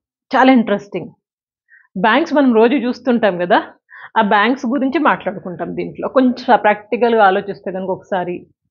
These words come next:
మీకు చాలా తొందరగా అర్థమైపోతుంది subject. బ్యాంక్స్‌కి ఎందుకు వెళ్తాము? డబ్బులు డిపాజిట్ చేయడానికో లోన్ తీసుకోవడానికి వెళ్తాం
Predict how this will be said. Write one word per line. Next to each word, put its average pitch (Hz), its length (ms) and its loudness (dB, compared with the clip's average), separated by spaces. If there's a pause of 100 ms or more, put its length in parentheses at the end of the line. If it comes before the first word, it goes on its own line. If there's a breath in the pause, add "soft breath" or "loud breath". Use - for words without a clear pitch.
(300)
మీకు 220 200 -2
చాలా 202 140 4
తొందరగా 214 380 2
అర్థమైపోతుంది 180 540 -6
subject. 165 480 -12 (1080 loud breath)
బ్యాంక్స్‌కి 247 400 2
ఎందుకు 254 220 2
వెళ్తాము? 285 480 -2 (600 soft breath)
డబ్బులు 226 300 4
డిపాజిట్ 202 480 0
చేయడానికో 208 360 -2
లోన్ 202 240 0
తీసుకోవడానికి 175 560 -6
వెళ్తాం 156 320 -10